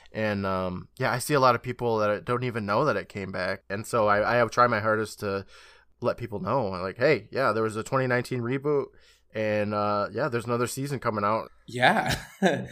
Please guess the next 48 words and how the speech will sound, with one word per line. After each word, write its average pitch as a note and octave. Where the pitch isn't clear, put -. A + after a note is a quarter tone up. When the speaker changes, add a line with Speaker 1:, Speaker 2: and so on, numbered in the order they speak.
Speaker 1:
A D#3
lot F3
of A#3+
people A3
had C3
wanted C3
to B2
know A2+
what G#2
your A2
relationship A#2
was A2
with G#2
the G2+
original A2+
run G#2
of F#2+
the G2
show. F2+
And, A#2
um, A2+
I C#3
think E3+
that E3
everybody C#3
will C3+
be A#2+
really A#2
happy G#2
to -
know G2
that E2
you, G2
you D#3+
know, D#3+
you E3+
grew A3+
up A3+
with F#3+
it, F#3
you C#3+
watched C3
it, C#3
you C3
enjoyed A#2
it, A2+
and G#2+
you, G#2